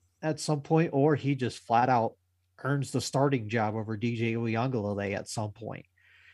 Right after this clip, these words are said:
He's, he's the one to watch, uh, from the Clemson recruiting class. Obviously, they're loading up on, uh, you know, a lot of good positions. Obviously, they got a couple of highly touted corners out of this class.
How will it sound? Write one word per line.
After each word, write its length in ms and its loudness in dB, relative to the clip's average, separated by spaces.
He's, 260 2
he's 240 4
the 80 4
one 260 2
to 60 2
watch, 640 2
uh, 280 -2
from 180 -8
the 80 -4
Clemson 420 -2
recruiting 460 -4
class. 460 -2
Obviously, 380 2
they're 160 -2
loading 360 -4
up 220 -2
on, 320 -2
uh, 260 0
you 140 -4
know, 100 0
a 60 0
lot 260 4
of 80 0
good 200 0
positions. 540 -4
Obviously, 320 0
they 100 0
got 120 2
a 20 -4
couple 300 -4
of 60 -2
highly 300 0
touted 340 -2
corners 520 -4
out 160 2
of 80 -4
this 160 -8
class. 640 0